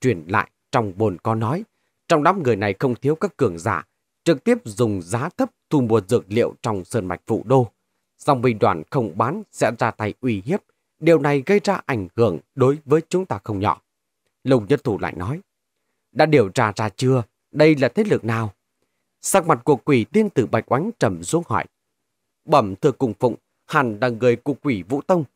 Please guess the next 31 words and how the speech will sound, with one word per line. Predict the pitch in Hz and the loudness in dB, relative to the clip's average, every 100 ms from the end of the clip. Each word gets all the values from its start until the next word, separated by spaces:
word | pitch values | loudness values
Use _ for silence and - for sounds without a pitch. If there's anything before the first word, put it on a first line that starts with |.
| _ _ _ | _ _ _
trong | 156 135 | -2 2
đó | 135 175 | 2 0
dường | 117 117 82 92 | 0 0 0 0
như | 120 110 _ | 0 0 _
là | 117 131 | -2 0
còn | - 147 | 2 2
có | 185 | 0
một | 190 107 - | -2 -2 -4
chút | 196 | 0
thế | 233 165 | 0 2
lực | 101 - | -2 0
hỗn | 135 160 | -2 0
loạn | 120 - | -2 -2
khác." | - 185 240 _ _ _ _ _ _ | -4 -6 -6 _ _ _ _ _ _
Lục | 113 123 | 0 2
Nhất | 147 - | 2 0
Thủ | 113 - | -4 -4
trả | 107 80 | -8 -4
lời, | 98 85 - _ _ _ _ _ _ _ | -4 -4 -8 _ _ _ _ _ _ _
"Trước | 165 - | 2 2
tiên | 135 127 117 | 4 2 2
tiếp | 151 202 | 0 0
tục | 120 | -2
điều | 98 107 80 | 0 -2 -2
tra, | - 127 117 _ _ _ | -4 -4 -4 _ _ _
nếu | - 151 | 2 2
không | 156 151 110 | 4 2 2
có | 160 | 0
động | 135 92 | 0 -2
tĩnh | - 147 127 | -2 -2 0
lớn, | 147 | -2